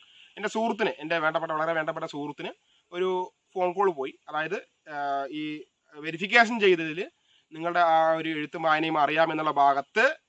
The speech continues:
എസ് എസ് എൽ സിയുടെ സർട്ടിഫിക്കറ്റ് ആഡ് ചെയ്യണം. അപ്പൊ പെട്ടെന്ന് തന്നെ ചെയ്തിട്ട്, അതേപോലെ പെർട്ടിക്കുലറിന്റെ അല്ലെങ്കിൽ ഡി എൽ എക്സ്ട്രാക്ടിന്റെ പുതിയ ആ ഒരു പ്രിന്റ് ആഡ് ചെയ്തുകൊണ്ട് വെരിഫൈ ചെയ്തിട്ട്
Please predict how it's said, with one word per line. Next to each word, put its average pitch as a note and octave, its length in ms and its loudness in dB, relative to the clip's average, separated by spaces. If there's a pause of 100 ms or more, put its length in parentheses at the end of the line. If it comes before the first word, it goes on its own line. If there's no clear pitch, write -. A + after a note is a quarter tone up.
(140)
എസ് C#3+ 160 -18
എസ് D3+ 120 -12
എൽ D#3+ 100 -6
സിയുടെ D#3 220 -6
സർട്ടിഫിക്കറ്റ് C#3+ 460 -6
ആഡ് C3+ 260 -2
ചെയ്യണം. C3 360 -4
അപ്പൊ - 180 -18
പെട്ടെന്ന് C3 200 -14
തന്നെ C#3 100 -10
ചെയ്തിട്ട്, C3+ 420 -10 (460)
അതേപോലെ D3 580 -2
പെർട്ടിക്കുലറിന്റെ C#3+ 640 -8
അല്ലെങ്കിൽ C#3 480 -8
ഡി C3 40 -10
എൽ D3 140 -6
എക്സ്ട്രാക്ടിന്റെ C#3+ 540 -10
പുതിയ D3+ 520 -6
ആ C#3+ 140 2
ഒരു C#3+ 160 -2
പ്രിന്റ് C#3 440 -10
ആഡ് C3 200 0
ചെയ്തുകൊണ്ട് C#3+ 500 -4
വെരിഫൈ C3 220 -8
ചെയ്തിട്ട് C#3 380 -10